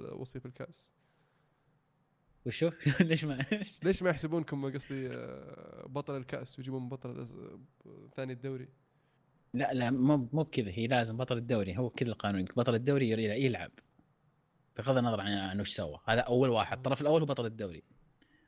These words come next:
Speaker 2: الطرف الثاني هو بطل الكأس. إذا كان نفس الش-، نفس هذا، ياخذون وصيف الكأس.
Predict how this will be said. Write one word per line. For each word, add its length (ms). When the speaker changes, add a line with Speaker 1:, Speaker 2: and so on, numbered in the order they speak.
Speaker 2:
الطرف 340
الثاني 380
هو 80
بطل 260
الكأس. 380
إذا 160
كان 280
نفس 280
الش-، 260
نفس 260
هذا، 160
ياخذون 280
وصيف 340
الكأس. 360